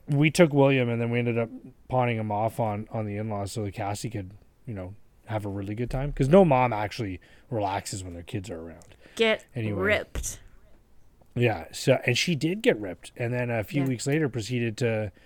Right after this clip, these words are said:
Speaker 1: tell me that she was pregnant.
Speaker 2: Mm-hmm.
Speaker 1: So, so she had her job lined up, ready to go. And at that time, she was likely already pregnant with Olivia.
Speaker 2: Mm-hmm.
Speaker 1: So what a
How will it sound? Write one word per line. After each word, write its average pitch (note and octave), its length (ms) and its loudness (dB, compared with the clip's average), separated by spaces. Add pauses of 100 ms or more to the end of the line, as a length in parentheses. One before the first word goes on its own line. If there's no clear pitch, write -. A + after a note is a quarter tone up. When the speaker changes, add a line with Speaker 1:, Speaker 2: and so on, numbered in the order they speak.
(220)
Speaker 1:
tell B2 200 2
me A#2 140 0
that A2 160 0
she - 160 -4
was G#2 140 -2
pregnant. F#2+ 380 -4 (480)
Speaker 2:
Mm-hmm. G#3+ 260 -4
Speaker 1:
So, F2 340 -4 (760)
so A2+ 340 2
she C#3+ 240 0
had B2+ 220 2
her C3 140 2
job A2+ 380 0
lined A2+ 400 -2
up, G#2+ 160 -4 (460)
ready A#2 240 0
to A2+ 100 -2
go. G#2+ 480 -2
And G#2+ 320 -4 (100)
at A2+ 120 -2
that A#2 180 0
time, A#2 300 -6
she - 120 -6
was G#2+ 100 -2
likely A2 360 -2
already G#2 180 -2
pregnant G2 360 -8
with G2 220 -10
Olivia. F2+ 500 -10 (220)
Speaker 2:
Mm-hmm. G3+ 340 -6
Speaker 1:
So G2 340 -8 (920)
what A#2+ 180 2
a G#2 300 0